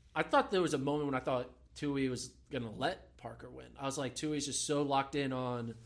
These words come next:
the team race that, like, there's no point of risking going too hard, then dying on that final hill, and then when you would have gotten second, you're now getting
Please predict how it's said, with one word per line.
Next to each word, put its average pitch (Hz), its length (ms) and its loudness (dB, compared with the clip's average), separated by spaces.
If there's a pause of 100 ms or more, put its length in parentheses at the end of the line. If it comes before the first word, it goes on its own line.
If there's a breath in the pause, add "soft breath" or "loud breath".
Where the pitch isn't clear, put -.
(280 loud breath)
the 135 60 -8
team 196 300 0
race 135 300 2
that, 135 200 -2
like, 123 300 -2 (1040 soft breath)
there's 143 300 -2
no 147 180 2
point 143 440 -2
of 127 480 0
risking 131 880 -2
going 143 220 0
too 143 160 -2
hard, 135 480 2
then 123 240 -6
dying 135 380 2
on 131 180 -2
that 120 200 -4
final 127 320 -4
hill, 135 480 0
and 127 120 -4
then 127 200 -4 (480 loud breath)
when 135 180 -2
you 135 120 2
would 147 200 0
have 131 100 0
gotten 131 240 2
second, 143 420 0
you're 131 120 -2
now 135 200 0
getting 131 640 -2